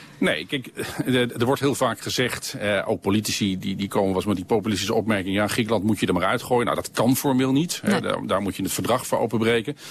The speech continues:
Speaker 1: Het enige wat zou kunnen, is dat de eurolanden Griekenland onder druk zetten dat ze er zelf uitstappen. Dat zou een mogelijkheid zijn.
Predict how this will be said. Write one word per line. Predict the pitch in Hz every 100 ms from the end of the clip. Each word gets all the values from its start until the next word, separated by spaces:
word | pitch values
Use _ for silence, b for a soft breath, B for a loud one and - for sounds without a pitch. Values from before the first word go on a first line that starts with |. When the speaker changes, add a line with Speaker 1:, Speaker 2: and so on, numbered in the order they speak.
| B B
Speaker 1:
Het | 107
enige | 127 147 104
wat | 101
zou | - 85 85
kunnen, | - 147 123 78 - B B
is | 120 104
dat | 104 95
de | 120
eurolanden | 120 135 117 101 95 95 85
Griekenland | - 120 110 92
onder | 104 101
druk | 90 117 131
zetten | - 92 -
dat | 92 98
ze | 110
er | 82
zelf | 80 98 113
uitstappen. | - 139 - - 123 160 151 87
Dat | 101
zou | - 113
een | 120
mogelijkheid | 120 120 117 117 117
zijn. | 117 123